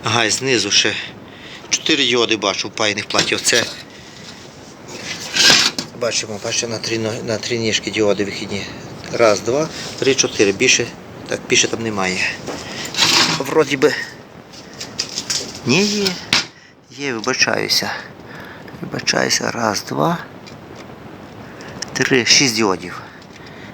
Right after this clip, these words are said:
Три діоди з цієї сторони. Дивимося тут. Раз, два. А там за, за цією планкою не видно третій. І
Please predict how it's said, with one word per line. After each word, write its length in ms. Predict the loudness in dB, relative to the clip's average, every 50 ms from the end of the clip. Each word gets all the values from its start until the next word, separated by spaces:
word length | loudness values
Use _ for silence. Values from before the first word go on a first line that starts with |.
| -14 -8
Три 200 | 0 2 4 6
діоди 260 | 6 6 6 6 6
з 40 | 4
цієї 280 | 2 4 6 6 4 4
сторони. 480 | 2 2 2 2 2 2 0 -6 -10 -12 -16 -20 -20 -20 -20 -18 -18 -18 -18 -20 -20 -18 -8 -8 -8 -8 -8 -12 -12 -12 -12 -14 -14 -14 -12 -4 -2 2 4
Дивимося 380 | 4 4 4 2 0 -2 -2
тут. 160 | 0 -2 0 0 2 0 0 0 2 2 2 2 0 -6 -12 -12 -12 -14 -14 -14 -12 -12 -4 -4
Раз, 440 | -2 2 2 4 4 4 2 0 -2 -4
два. 360 | -2 2 4 4 4 4 2 -2 -6 -10 -12 -14 -14 -14 -14 -12 -12 -10
А 20 | 0 2
там 200 | 2 2 2 2
за, 180 | 4 4 2
за 160 | 4 2 2
цією 200 | 4 4 4 6
планкою 300 | 6 6 4 6 4 2
не 80 | 2 2
видно 160 | 2 2 -2
третій. 460 | 0 2 2 2 2 2 0 -2 -2 -2 -4 -8 -10 -12 -14 -12 -2 4
І 240 | 6 6 6 6